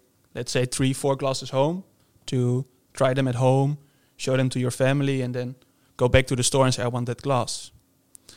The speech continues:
I think to arrange that, you need to sort of have certain things in place. You need to be able to lend them out. You need to have the right insurance, also be able to get them back. I think that's showing,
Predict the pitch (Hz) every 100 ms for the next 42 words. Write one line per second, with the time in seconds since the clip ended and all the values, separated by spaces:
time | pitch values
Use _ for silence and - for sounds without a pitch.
0 | - - - 131 185 180 180 143 135 156
1 | 165 - 131 127 - 135 139 143 131 135
2 | 127 - _ - 131 135 139 - 123 139
3 | 123 107 - - _ _ _ _ _ -
4 | 123 127 120 123 147 _ 135 135 135 139
5 | 131 131 131 120 120 120 127 123 120 123
6 | 127 135 131 139 151 - 139 120 123 143
7 | - _ _ - _ - 123 123 120 127
8 | 123 127 131 - 127 - _ _ _ _
9 | - 123 131 123 135 170 139 135 131 -
10 | - _ _ _ - 131 - - 143 160
11 | 165 165